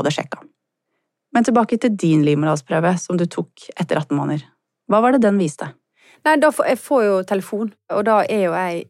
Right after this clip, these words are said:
Speaker 2: i bilen på vei til Sunnmøre. Eh, for jeg har hatt en litt sånn stresset periode,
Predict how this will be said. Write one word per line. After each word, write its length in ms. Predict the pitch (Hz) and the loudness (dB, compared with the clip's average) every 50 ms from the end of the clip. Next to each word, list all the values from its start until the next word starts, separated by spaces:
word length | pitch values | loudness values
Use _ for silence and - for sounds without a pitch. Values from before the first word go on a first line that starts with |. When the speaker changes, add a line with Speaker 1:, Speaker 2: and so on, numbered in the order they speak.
| _ _ _ _ _ _ - | _ _ _ _ _ _ -10
Speaker 2:
i 300 | - 214 196 190 185 185 - 190 | -8 -6 -6 -6 -6 -6 -6 -4
bilen 380 | 220 208 202 180 156 214 302 359 _ - | -2 -2 -2 -2 -4 -4 -8 -8 _ -10
på 120 | - 233 220 | -8 -4 -2
vei 160 | 220 214 202 185 180 | 0 0 0 -2 -4
til 320 | - - 202 185 180 175 175 | -6 -4 -4 -4 -4 -8 -10
Sunnmøre. 500 | 170 - 175 160 170 190 196 160 175 269 403 453 _ _ _ _ - _ _ _ _ _ _ | -10 -10 -10 -8 -4 -4 -2 0 0 -2 -2 -4 _ _ _ _ -20 _ _ _ _ _ _
Eh, 800 | - - 190 190 185 180 180 180 180 180 175 175 175 175 170 170 | -10 -6 -4 -4 -2 -2 -2 -2 -2 -2 -2 -2 -2 -2 -2 -4
for 160 | 185 185 - 214 | -4 -2 -2 0
jeg 80 | 202 | 0
har 80 | 196 214 | 0 0
hatt 220 | 196 - _ - 170 | -2 -4 _ -6 -6
en 80 | 170 | -4
litt 140 | 175 175 - | -4 -4 -4
sånn 160 | - 175 165 - | -4 -8 -8 -6
stresset 300 | - 156 147 - 180 - | -8 -8 -8 -10 -10 -10
periode, 260 | 165 160 151 143 | -8 -8 -4 -4